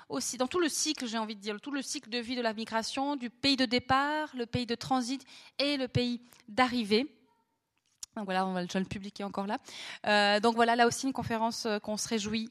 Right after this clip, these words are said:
d'accueillir. J'ai évoqué tout à l'heure évidemment la, l'exposition de photographie de Gabriele Chiarienti que nous venons de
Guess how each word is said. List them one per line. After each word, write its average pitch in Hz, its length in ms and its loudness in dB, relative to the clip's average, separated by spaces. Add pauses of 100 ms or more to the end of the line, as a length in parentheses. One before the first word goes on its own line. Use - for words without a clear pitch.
(280)
d'accueillir. 214 640 2 (500)
J'ai 240 160 -2
évoqué 277 240 0
tout - 100 -10
à 262 80 2
l'heure 240 160 2
évidemment 233 420 4
la, 202 340 0 (120)
l'exposition 214 720 -8
de 220 100 -8
photographie 220 460 -6
de 202 80 -6
Gabriele 220 580 -2 (400)
Chiarienti 240 460 -2
que 226 100 -2
nous 214 180 -4
venons 240 420 -2 (300)
de 262 360 -2